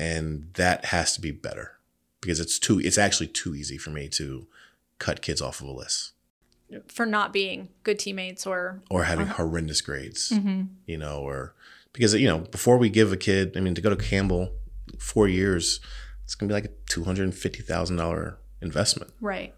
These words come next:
Speaker 1: So before we invest a quarter of a million dollars in you, like, I'm gonna call your guidance counselor. I'm gonna talk to everybody you've ever played for.
Speaker 2: Mm-hmm.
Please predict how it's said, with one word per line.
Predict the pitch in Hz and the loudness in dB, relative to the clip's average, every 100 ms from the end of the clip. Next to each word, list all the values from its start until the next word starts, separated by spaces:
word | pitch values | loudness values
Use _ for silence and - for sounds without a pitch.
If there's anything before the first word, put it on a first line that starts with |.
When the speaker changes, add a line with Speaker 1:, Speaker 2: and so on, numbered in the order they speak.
| - | -10
Speaker 1:
So | - | -8
before | 82 - 110 | 0 4 4
we | 101 | 4
invest | 90 90 101 - | 2 2 2 2
a | |
quarter | - - 101 85 | -2 -2 0 2
of | |
a | |
million | 87 80 | 0 0
dollars | 80 101 90 | 0 0 0
in | 78 | -2
you, | 85 | -4
like, | 78 - | -6 -8
I'm | 87 | -8
gonna | 85 101 | -4 -6
call | - - 80 | -6 -4 -2
your | 85 | -2
guidance | 107 69 73 - | -2 -4 -4 -4
counselor. | 76 73 85 98 - _ - - _ - | -6 -6 -6 -8 -10 _ -20 -20 _ -10
I'm | - | -6
gonna | 92 | -4
talk | 95 92 | -2 0
to | 90 | 2
everybody | 82 98 90 95 | 2 2 2 0
you've | 95 | 0
ever | 95 | 0
played | - - 76 - | -2 -4 -6 -8
for. | 67 69 - | -8 -8 -4
Speaker 2:
Mm-hmm. | 214 190 190 | -2 -2 -4